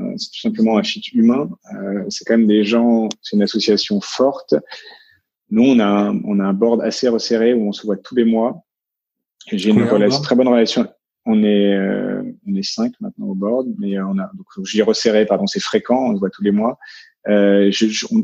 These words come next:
Speaker 1: on a une, on s'entend bien avec nos investisseurs, on travaille vraiment beaucoup avec eux.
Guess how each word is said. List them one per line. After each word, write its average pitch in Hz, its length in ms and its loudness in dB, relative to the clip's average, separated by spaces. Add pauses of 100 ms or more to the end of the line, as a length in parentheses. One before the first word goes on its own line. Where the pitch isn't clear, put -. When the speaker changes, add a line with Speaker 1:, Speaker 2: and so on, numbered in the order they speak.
Speaker 1:
on 110 80 0
a 101 80 4
une, 196 280 0
on - 40 -16
s'entend 101 260 -4
bien 110 140 4
avec 120 100 -6
nos 107 140 0
investisseurs, 113 680 2
on 98 540 -4
travaille 107 520 2
vraiment 104 380 2
beaucoup 113 360 2
avec 101 260 0
eux. 131 300 2